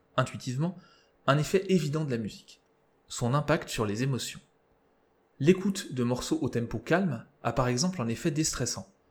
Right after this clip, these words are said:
tant au niveau psychologique que physiologique. Lorsque l'on cherche à gérer son stress, mettre un morceau de musique adapté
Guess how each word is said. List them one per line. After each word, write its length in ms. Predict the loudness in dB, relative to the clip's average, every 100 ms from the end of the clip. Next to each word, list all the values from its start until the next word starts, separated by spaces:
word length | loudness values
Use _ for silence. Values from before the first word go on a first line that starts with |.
| _ _
tant 160 | 0 2
au 60 | 2
niveau 220 | 0 -4
psychologique 760 | -6 -2 2 2 0 -6 -10 _
que 120 | -4
physiologique. 720 | -2 -2 -2 -2 -6 -12 -20 _ _ _ _ _ _ _ _ _
Lorsque 260 | 0 0 0
l'on 160 | -4 -2
cherche 300 | -2 -2 -4
à 80 |
gérer 240 | -2 -2 -2
son 160 | -4
stress, 480 | -6 -2 -2 -4 -10 _ _ _ 2
mettre 220 | 2 2
un 40 |
morceau 280 | -2 -2 -2
de 80 | -2
musique 340 | -2 -6 -4 2
adapté 500 | 2 2 -2 -4